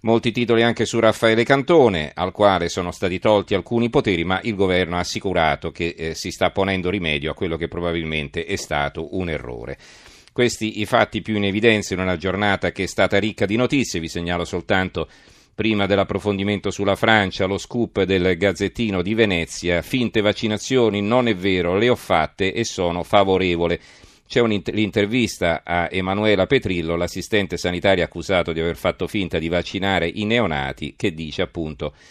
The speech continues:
che si difende da queste accuse, dice che lei le iniezioni le ha fatte.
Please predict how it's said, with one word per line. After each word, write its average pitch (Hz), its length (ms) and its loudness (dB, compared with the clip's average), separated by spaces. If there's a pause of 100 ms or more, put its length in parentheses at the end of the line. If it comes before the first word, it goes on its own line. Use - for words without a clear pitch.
(260)
che 98 140 0
si - 160 -8
difende 95 380 0
da 85 100 0
queste 110 300 -2
accuse, 78 440 -6
dice 82 260 -8
che 82 100 -4
lei 87 180 0
le 90 120 0
iniezioni 90 680 -4
le 85 80 -2
ha 87 60 4
fatte. 76 500 -4